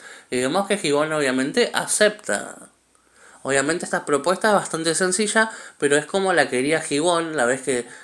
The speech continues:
no sé si se acuerdan, cuando, eh, Mingwan le había pedido matrimonio a Ji-won con todos esos fuegos artificiales y toda la cosa que le había ayudado a Ji-hyuk,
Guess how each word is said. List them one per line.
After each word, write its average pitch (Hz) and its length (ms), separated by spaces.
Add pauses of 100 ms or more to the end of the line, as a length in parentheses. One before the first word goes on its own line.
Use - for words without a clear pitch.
(160)
no 123 100
sé 131 140
si - 100
se - 80
acuerdan, 143 460
cuando, 113 360 (480)
eh, 113 480
Mingwan 139 400
le 131 60
había 139 240
pedido 135 300
matrimonio 131 640
a 131 60
Ji-won 160 520
con 123 180
todos 131 220
esos 123 180
fuegos 135 320
artificiales 131 800
y 135 40
toda 135 160
la 127 140
cosa 139 260
que 107 80
le 110 60
había 127 160
ayudado 143 360
a - 20
Ji-hyuk, 180 520